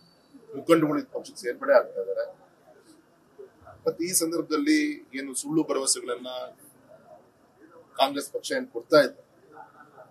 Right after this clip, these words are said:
ಅದ್ರ ಬಗ್ಗೆ ಜಾಗೃತಿಗೊಳಿಸುವಂತ ಕೆಲಸ ಕೂಡ ಪಕ್ಷದ ಒಂದು ವೇದಿಕೆಗಳಲ್ಲಿ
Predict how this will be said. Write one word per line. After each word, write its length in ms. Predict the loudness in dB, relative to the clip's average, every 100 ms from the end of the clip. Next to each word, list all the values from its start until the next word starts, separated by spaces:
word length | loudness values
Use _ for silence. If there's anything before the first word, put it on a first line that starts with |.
| -8
ಅದ್ರ 160 | -4 -2
ಬಗ್ಗೆ 560 | -2 0 2 2 -2
ಜಾಗೃತಿಗೊಳಿಸುವಂತ 760 | 4 6 6 4 2 0 -6 -12
ಕೆಲಸ 260 | -14 -14 -14 -6
ಕೂಡ 100 | -4
ಪಕ್ಷದ 380 | -4 -10 -14 -12
ಒಂದು 220 | -12 -10
ವೇದಿಕೆಗಳಲ್ಲಿ 580 | -12 -8 -10 -8 -12